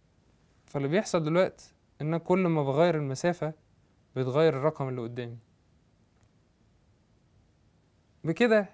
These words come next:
احنا شفنا الالتراسونيك سنسور، وعرفنا ازاي نتعامل معاه ونبرمجه، وشفنا القرايات بتاعته بتتاخد بشكل عامل ازاي. اتمنى ان انتوا تجربوا ده معاكم في البيت وتصوروه. مهم جدًا ان احنا نشارك بعض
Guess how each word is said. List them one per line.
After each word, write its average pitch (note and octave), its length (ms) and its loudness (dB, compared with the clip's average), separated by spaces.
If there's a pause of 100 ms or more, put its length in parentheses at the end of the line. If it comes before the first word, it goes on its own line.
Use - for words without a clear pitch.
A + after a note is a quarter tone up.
(140)
احنا D#3 180 -2
شفنا F#3 300 -2
الالتراسونيك E3 600 -2
سنسور، F#3 440 -4 (440)
وعرفنا D#3 340 0
ازاي D3 160 0
نتعامل D#3 400 0
معاه C#3 180 -2
ونبرمجه، D#3 640 0 (520)
وشفنا D#3 280 -2
القرايات C3 320 0
بتاعته D3 360 -2
بتتاخد - 420 -4
بشكل C3+ 280 -4
عامل B2+ 240 -6
ازاي. A2+ 240 -12 (800)
اتمنى G3+ 300 4
ان G#3 100 4
انتوا G#3+ 160 -2
تجربوا E3 380 4
ده F#3+ 160 6
معاكم D#3+ 360 -2
في C3+ 100 -6
البيت D#3 440 -2
وتصوروه. C#3+ 560 0 (440)
مهم F#3 260 4
جدًا F3+ 240 2
ان D3+ 100 0
احنا E3+ 160 -4
نشارك E3 340 0
بعض D3 420 2